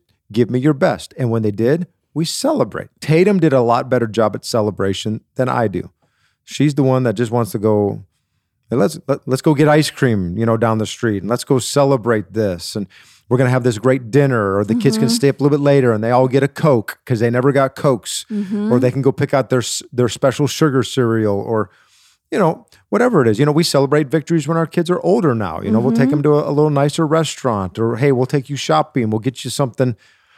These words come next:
Speaker 1: But find different ways to celebrate the victories, because what you appreciate gets repeated.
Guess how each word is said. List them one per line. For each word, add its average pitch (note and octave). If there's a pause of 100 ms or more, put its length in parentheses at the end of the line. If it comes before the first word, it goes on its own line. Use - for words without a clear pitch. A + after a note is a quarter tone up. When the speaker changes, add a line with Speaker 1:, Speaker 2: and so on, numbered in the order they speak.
(280)
Speaker 1:
But -
find D3+
different E3+
ways C3
to C#3+
celebrate B2+ (120)
the A2+
victories, A2
because A2
what A#2+
you B2+
appreciate A#2
gets B2
repeated. C3